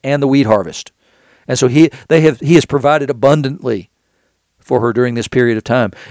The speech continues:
And, and so now those two harvests have ended. And so there's gonna be a big celebration that the harvest has ended, the work has ended, and so there's gonna be a time where the, where the ground is fallow, they've done all the work, and now they get to enjoy the fruits of their labor.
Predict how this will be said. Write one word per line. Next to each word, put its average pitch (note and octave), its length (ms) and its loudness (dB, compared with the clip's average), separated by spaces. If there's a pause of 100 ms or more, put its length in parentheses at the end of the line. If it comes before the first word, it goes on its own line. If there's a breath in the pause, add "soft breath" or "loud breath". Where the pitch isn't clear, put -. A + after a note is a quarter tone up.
And, C#3 180 2
and C#3 240 0
so B2+ 380 0
now D3 360 0
those C#3+ 200 4
two D3 140 2
harvests C#3 320 2
have B2 180 0
ended. E3 440 -4 (380)
And C#3+ 100 -6
so D3+ 80 -2
there's C3+ 120 -4
gonna E3+ 140 0
be C#3+ 80 4
a C3+ 40 4
big D3 240 0
celebration C#3+ 1040 0 (380 soft breath)
that B2 120 -4
the A#2 80 0
harvest C#3+ 340 2
has A#2+ 160 -4
ended, A#2+ 200 -2
the B2+ 60 2
work C#3 360 2
has A#2+ 200 -8
ended, B2 240 -6
and C3+ 100 -8
so C3+ 140 -12
there's B2+ 140 -12
gonna C#3+ 80 -10
be C#3 100 -6
a D#3+ 60 -10
time C3+ 420 -10 (240 loud breath)
where C3+ 160 2
the, B2 160 -2
where C3+ 140 -2
the B2+ 80 -8
ground C3 320 -4
is - 80 -8
fallow, C#3+ 480 0
they've C3 180 -2
done B2 160 -6
all C3+ 240 0
the C3+ 80 -2
work, C3 460 2
and A#2+ 100 -2
now C3+ 160 2
they C3+ 140 2
get D3 160 -2
to B2+ 100 -8
enjoy B2+ 380 -8
the B2+ 80 -8
fruits D3+ 300 -6
of C3 60 -12
their B2 140 -8
labor. C3+ 340 -8